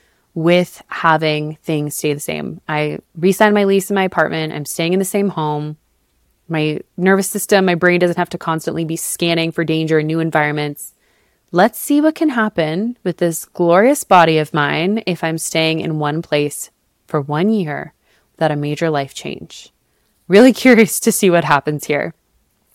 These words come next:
So in terms of the weight loss and weight gain, I did not notice any changes based on losing or gaining weight. And I have not lost my cycle since I gained it back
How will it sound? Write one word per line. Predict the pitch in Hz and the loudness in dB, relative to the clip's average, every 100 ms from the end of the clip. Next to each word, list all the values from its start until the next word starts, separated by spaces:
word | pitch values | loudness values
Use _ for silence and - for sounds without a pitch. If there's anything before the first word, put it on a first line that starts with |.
| _ _ | _ _
So | - 214 196 185 - _ _ _ _ | 4 6 8 4 -2 _ _ _ _
in | - 202 | -2 2
terms | 233 311 | 4 4
of | 302 | 2
the | 220 | 0
weight | 190 190 196 - - | 4 8 6 4 -2
loss | 180 170 147 151 - | -4 2 4 4 -2
and | 175 | -2
weight | 156 151 | 0 0
gain, | - 156 147 143 165 - _ | 0 0 0 -2 -4 -10 _
I | 175 175 170 165 - 156 | 0 2 2 -2 -4 -2
did | 190 226 254 | 4 4 4
not | 208 180 180 | 4 4 2
notice | 160 156 151 - 196 - - - - | 0 0 0 0 -4 -8 -16 -12 -6
any | 165 160 156 151 - | -4 -2 -2 -4 -6
changes | - 170 156 147 151 147 | -8 -4 -4 -2 -4 -2
based | 156 151 - - | -2 -2 -4 -6
on | 156 151 | -4 -2
losing | 151 143 147 | -2 -2 -2
or | 143 | -4
gaining | 147 147 143 | -4 -4 -4
weight. | 143 147 | -2 -2
And | - 156 | 0 2
I | |
have | 160 156 | 2 0
not | 170 180 | -2 -2
lost | 156 151 147 160 - - | -2 0 2 2 -2 -6
my | 160 | -6
cycle | 160 165 165 214 262 - _ _ _ _ _ _ _ | -2 -2 0 -2 -2 -8 _ _ _ _ _ _ _
since | - - 175 151 - | -6 -2 0 -2 -4
I | 151 151 147 | 0 0 0
gained | 147 147 143 | -2 -2 -2
it | 143 - | -4 -6
back | - - _ | -8 -8 _